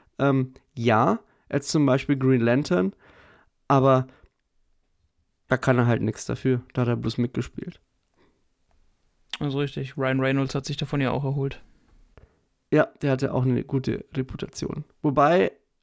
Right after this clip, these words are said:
Speaker 1: ja, ja, wobei, äh, Six Underground. <laughs> Das werde ich ihm noch ein bisschen vorwerfen. Aber da, da,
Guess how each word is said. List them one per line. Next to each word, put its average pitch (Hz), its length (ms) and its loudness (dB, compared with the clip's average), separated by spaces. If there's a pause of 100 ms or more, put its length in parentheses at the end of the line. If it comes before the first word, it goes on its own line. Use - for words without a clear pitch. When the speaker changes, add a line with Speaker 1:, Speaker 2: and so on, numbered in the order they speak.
(160)
Speaker 1:
ja, 214 760 6
ja, 185 460 4
wobei, 165 540 2 (380)
äh, 151 200 0 (100)
Six - 320 0
Underground. 127 840 4
<laughs> - 60 -18 (1200)
Das 139 180 0
werde 147 160 2
ich 143 80 2
ihm 151 80 2
noch 139 140 4
ein 131 80 2
bisschen 131 280 2
vorwerfen. 110 680 -2 (120)
Aber 135 140 2 (120)
da, 104 80 -12
da, 131 120 -8